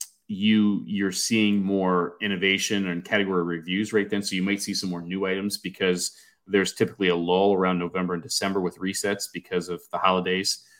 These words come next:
So as you get into January and February, you're starting to see some new items flow in, um, a-, as far as that goes. So that might influence your displays, but, uh, yeah, I think that's the, <laughs> and then Gavin, uh,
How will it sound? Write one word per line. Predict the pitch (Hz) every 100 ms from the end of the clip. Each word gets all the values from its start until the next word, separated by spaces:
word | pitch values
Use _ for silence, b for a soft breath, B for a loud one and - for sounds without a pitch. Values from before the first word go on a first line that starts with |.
| b
So | - - 98
as | 90 92
you | 95
get | 92
into | 90
January | 85 95 92 85
and | 85
February, | 104 87 85
you're | 82
starting | 85 - 90
to | 80
see | - 90
some | 90
new | 90 90
items | 87 90
flow | - 90 87
in, | 87 92 110 _ _ _
um, | 85 82 80 80 80
a-, | 87 90 -
as | 90
far | - 92
as | 87
that | 90 -
goes. | 87 -
So | 90
that | 92
might | 92 92 -
influence | 87 - 87 -
your | 73
displays, | - - 80 82
but, | - 80 - 80
uh, | 80 87 _
yeah, | 113 104
I | 92
think | - 113 -
that's | 98 -
the, | - 80 - 98 -
<laughs> | - 104
and | 107 107
then | 101
Gavin, | 101 104 98 92 92
uh, | -